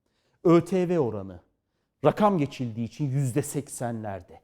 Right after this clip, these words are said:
İki yüz elli beş bin lirası özel tüketim vergisi. Hop, hazineye.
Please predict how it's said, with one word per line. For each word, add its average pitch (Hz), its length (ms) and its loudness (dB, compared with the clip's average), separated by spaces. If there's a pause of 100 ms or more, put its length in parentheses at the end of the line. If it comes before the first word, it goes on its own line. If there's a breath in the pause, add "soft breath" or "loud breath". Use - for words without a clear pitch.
(160)
İki - 300 -2
yüz 190 200 4
elli 165 340 0
beş 160 340 -2
bin 135 160 -4
lirası 123 340 -4
özel 127 320 -4
tüketim 113 480 -12
vergisi. 90 540 -12 (800)
Hop, - 320 2 (560)
hazineye. 101 560 -10